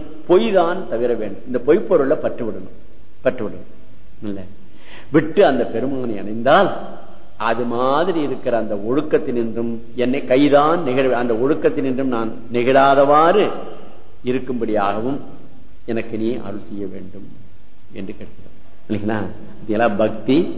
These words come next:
வைராக்கிய, விசித்திரம்னர். விசித்திரம்னா, அடே இவ்வளவுதான். உள்ள போனா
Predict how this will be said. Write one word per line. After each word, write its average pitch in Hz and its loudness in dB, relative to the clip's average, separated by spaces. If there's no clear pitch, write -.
வைராக்கிய, 117 6
விசித்திரம்னர். 147 2
விசித்திரம்னா, 143 0
அடே 120 -2
இவ்வளவுதான். 147 -4
உள்ள 135 -2
போனா 143 -2